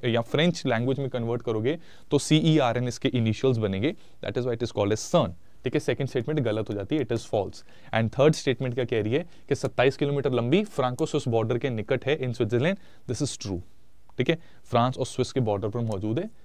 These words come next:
this is true। और किलोमीटर में अगर हम कन्वर्ट करेंगे तो लगभग ट्वेंटी सेवन किलोमीटर लॉन्ग इतनी ही है ये।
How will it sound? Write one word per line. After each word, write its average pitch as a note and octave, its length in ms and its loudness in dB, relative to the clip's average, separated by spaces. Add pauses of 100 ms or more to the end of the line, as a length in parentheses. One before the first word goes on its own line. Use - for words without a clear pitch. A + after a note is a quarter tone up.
(120)
this A#2+ 200 -2
is - 80 -14
true। E3 300 2
और B2 120 2 (100)
किलोमीटर E3 460 8
में C#3 140 2
अगर B2 140 0
हम B2+ 100 -2
कन्वर्ट G#2+ 340 -2
करेंगे A2+ 360 -2 (1000)
तो A#2+ 60 4
लगभग B2 440 6 (200)
ट्वेंटी A#2+ 280 2
सेवन A#2 260 0
किलोमीटर A2+ 400 0
लॉन्ग G#2+ 280 0 (1000)
इतनी B2 300 0
ही A2 140 -2
है F#2 200 -4
ये। F#2 120 -8